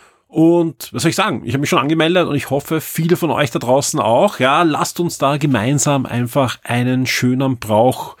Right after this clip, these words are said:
weiter zelebrieren. Ja, anders kann man's gar nicht sagen. Es ist bereits eine waschechte Shock zwei Community-Tradition und immer eine große Freude.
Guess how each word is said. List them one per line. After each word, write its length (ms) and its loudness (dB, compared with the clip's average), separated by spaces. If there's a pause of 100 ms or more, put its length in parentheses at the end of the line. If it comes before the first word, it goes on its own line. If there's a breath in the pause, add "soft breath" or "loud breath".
(120 soft breath)
weiter 420 0
zelebrieren. 680 0
Ja, 140 2
anders 280 -2
kann 120 -2
man's 160 -4
gar 80 -2
nicht 160 -2
sagen. 240 -2
Es 160 -4
ist 440 0
bereits 600 0 (380 loud breath)
eine 320 2
waschechte 720 0
Shock 340 -2
zwei 300 0
Community-Tradition 1200 2 (400 loud breath)
und 680 2 (120)
immer 360 2
eine 160 2
große 280 -4
Freude. 420 0